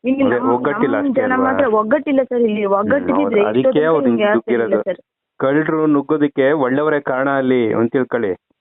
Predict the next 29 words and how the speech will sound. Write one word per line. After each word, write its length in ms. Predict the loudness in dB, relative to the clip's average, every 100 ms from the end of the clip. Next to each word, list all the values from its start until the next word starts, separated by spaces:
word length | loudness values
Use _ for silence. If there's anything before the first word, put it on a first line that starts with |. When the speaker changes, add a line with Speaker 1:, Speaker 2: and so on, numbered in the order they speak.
| _ _
Speaker 1:
ಇವ್ರು 360 | -2 0 2 2
ಇನ್ನೊಂದ್ 360 | 4 4 4 4
ಹೆಂಗ್ 200 | 4 2
ಮಾತಾಡ್ಬೋದು 500 | 0 -2 0 -2 -2
ಸರ್, 220 | -2 0
ಇವ್ರು 340 | 2 2 2
ನಮ್ 260 | 2 2 2
ನಮ್ಮಲ್ಲಿ 380 | 2 2 2 2
ಜಗಳ 260 | 2 0
ತಂದಿಡೋದು 400 | 0 0 2 0
ಸರ್ 220 | -2 -2
ಇವ್ರು. 180 | 0 0
Speaker 2:
ಹೌದು. 400 | -2 -2 0 -2 -8 _ _
Speaker 1:
ಅದು, 340 | -6 0 2 2
ಅದನ್ನು 440 | 0 0 2 4
ನಾನ್ 240 | 2 2 -2
ತಿಳ್ಕೊಂಡಿದೀನಿ 460 | 0 0 2 0
ಸರ್. 140 | 0 2
ಈಗ 80 | 2
ನಮ್ 180 | 2 2
Speaker 2:
ಈಗ 60 |
Speaker 1:
ನಮ್ಮಲ್ಲಿ 240 | 2 2 0
Speaker 2:
ಧರ್ಮಸ್ಥಳ 320 | -2 -2 0
Speaker 1:
ಜಗಳ 100 | -2
ತಂದಿಟ್ಟು 300 | -2 -2 0
Speaker 2:
ಸಂಘದ 160 | 0 0 0 0
ಅಧರ್ಮದ 360 | -2 -2 -2 -2 -2
ಕೆಲ್ಸ 200 | -4 -2
ಗೊತ್ತಲ್ಲ, 360 | -4 -2 -4